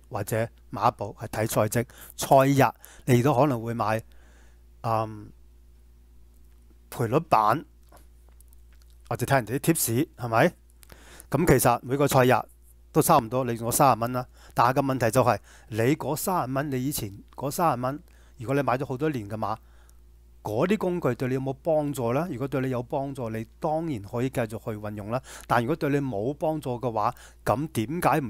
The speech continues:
轉呢？因為你每個賽日亦都係只需要使三十蚊啫嘛，就可以即刻擁有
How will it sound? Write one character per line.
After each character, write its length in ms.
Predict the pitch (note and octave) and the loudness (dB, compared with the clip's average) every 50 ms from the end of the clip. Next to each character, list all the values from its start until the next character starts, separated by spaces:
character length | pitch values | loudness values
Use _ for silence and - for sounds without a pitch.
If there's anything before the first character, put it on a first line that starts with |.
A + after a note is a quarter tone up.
| G2+ | -8
轉 220 | - - C3 A#2 A2+ | -10 -10 -8 -8 -4
呢？ 140 | B2 C#3 C#3+ | -2 -2 -2
因 400 | D3+ D3+ F#3 F3 E3+ E3+ F3 F3 | 0 0 -2 -2 -2 -6 -6 -2
為 240 | D#3+ C#3+ A2 G2 - - - - - - - - | -2 -2 -2 -2 -6 -14 -20 -20 -20 -20 -12 -6
你 160 | A#2 A2+ B2 | -4 -4 -2
每 240 | C3 B2 A2 A#2+ C#3 | -2 -4 -4 -4 -4
個 100 | D3 D3 | -4 -4
賽 260 | C3+ - - C3 B2 | -4 -2 -2 -2 -2
日 180 | A#2+ A2 - - | -2 -6 -8 -8
亦 140 | C3+ B2 A2+ - - - - - - - - | -8 -10 -10 -10 -14 -20 -20 -20 -20 -20 2
都 140 | - F#3+ F#3+ | 4 4 4
係 240 | F#3 - C3 A2+ - | 6 4 2 0 0
只 160 | - - B2+ C3 | -4 -6 -8 -4
需 120 | - E3+ | -2 -2
要 100 | D#3 C3+ | -2 0
使 180 | - - A2+ B2+ | 0 -2 -2 -2
三 240 | - E3 D3 C#3 | 0 0 0 0
十 60 | A#2 B2 | 0 -2
蚊 120 | B2+ C3 | -6 -6
啫 100 | C3 C#3 | -6 -4
嘛， 200 | C3 B2+ A#2 A2+ - - - - - - | -4 -4 -4 -6 -8 -18 -20 -20 -12 -8
就 120 | - G2 | -8 -8
可 240 | F#2 - A2+ A2 C3 | -6 -6 -4 -4 -4
以 40 | C#3+ | -4
即 100 | - E3 | -4 -2
刻 140 | D#3 D#3 | -2 -2
擁 180 | C#3 A#2 G#2+ C3 | -4 -4 -6 -2
有 260 | C3 A#2 G#2+ A2+ A#2+ | 0 0 0 -2 -4